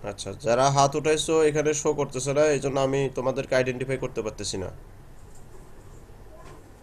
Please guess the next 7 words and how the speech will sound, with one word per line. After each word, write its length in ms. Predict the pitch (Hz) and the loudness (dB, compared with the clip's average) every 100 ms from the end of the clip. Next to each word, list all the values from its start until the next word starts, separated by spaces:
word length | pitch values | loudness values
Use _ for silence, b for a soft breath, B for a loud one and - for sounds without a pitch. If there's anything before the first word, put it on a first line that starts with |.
| - - - - - - - - - | -20 -18 -20 -20 -20 -20 -20 -8 0
আমির 280 | 131 151 147 | 6 8 8
হামজা, 520 | 143 143 156 165 180 - - - - - - - - - | 6 6 8 8 6 -2 -16 -16 -16 -16 -16 -16 -16 0
কোনো 180 | 143 156 | 4 4
প্রশ্ন 280 | 160 156 170 | 4 4 4
আছে? 240 | 160 170 | 4 4
আমির 260 | 151 151 156 | 4 6 6
হামজা? 420 | 156 156 165 | 4 6 6